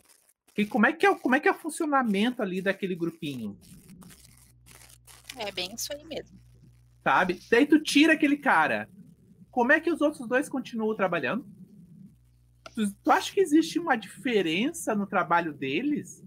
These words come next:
Speaker 1: Porque o cara, aquele cara que era escroto saiu? É capaz, eu vou s-, sendo bem sincera, é capaz da, da, da, da performance deles diminuir. Ah, meu amiguinho foi embora.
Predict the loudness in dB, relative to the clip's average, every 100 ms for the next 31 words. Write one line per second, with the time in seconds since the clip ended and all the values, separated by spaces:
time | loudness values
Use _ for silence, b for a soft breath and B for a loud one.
0 | -10 -8 -4 -6 0 0 0 -2 0 4
1 | 4 4 0 -2 -2 -4 -6 -8 -6 -6
2 | -4 -4 -6 -8 _ -20 -20 -20 B -4
3 | 0 2 2 4 4 4 2 -2 -6 -18
4 | -12 -4 -4 -4 -14 -6 -4 -4 -4 -8
5 | -8 -10 -4 -2 -2 -4 -10 B B B
6 | -2 0 4 2 2 -4 -8 0 2 2
7 | 4 4 4 0 0 -2 2 2 2 0
8 | -4 -2 -2 -2 -2 -2 -2 -4 -4 _
9 | 0 0 0 -2 -2 -4 -6 -8 -10 -6
10 | -2 -2 -4 -10